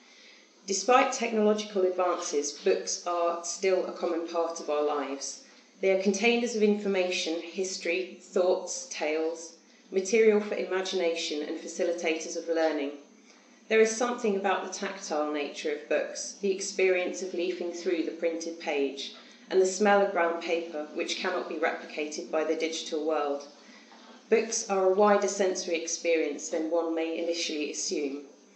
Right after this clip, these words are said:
In a world of supposedly personalised digital content,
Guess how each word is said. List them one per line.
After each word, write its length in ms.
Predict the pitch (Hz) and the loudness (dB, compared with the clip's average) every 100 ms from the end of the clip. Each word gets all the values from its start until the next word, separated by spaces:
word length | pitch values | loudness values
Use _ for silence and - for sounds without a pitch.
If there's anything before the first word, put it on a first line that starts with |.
| - - - - | -20 -20 -20 -4
In 120 | 202 196 | 2 4
a 40 | |
world 320 | 208 233 247 | 6 6 4
of 80 | 247 | 0
supposedly 680 | - 214 220 214 208 202 202 | -2 0 4 4 4 -2 -6
personalised 720 | - 208 202 - 175 175 180 | 0 0 0 -2 -2 -2 -4
digital 400 | 175 - - 185 | -4 -6 -4 -4
content, 720 | 170 180 170 165 143 147 - | -2 -2 -4 -4 -4 -4 -8